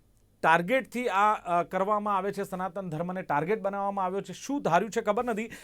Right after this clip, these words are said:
પરંતુ એક પુસ્તકને લઈને વિવાદ થયો છે અને એ પુસ્તકમાં ઉલ્લેખ કરાયો છે કે દ્વારકામાં ક્યાંથી ભગવાન હશે?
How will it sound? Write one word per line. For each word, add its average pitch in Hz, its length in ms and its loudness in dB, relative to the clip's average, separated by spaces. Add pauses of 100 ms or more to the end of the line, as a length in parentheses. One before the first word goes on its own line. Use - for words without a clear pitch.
(260)
પરંતુ 254 300 6
એક 269 200 0
પુસ્તકને 247 480 2
લઈને 220 240 6
વિવાદ 202 340 6
થયો 202 280 4
છે 202 140 2 (600)
અને 190 140 4
એ 220 40 8
પુસ્તકમાં 220 760 0 (400)
ઉલ્લેખ 190 360 -4
કરાયો 185 280 -4
છે 175 100 -16
કે 190 100 -6
દ્વારકામાં 147 720 -10 (100)
ક્યાંથી 175 400 -8
ભગવાન 147 460 -2
હશે? 139 400 -4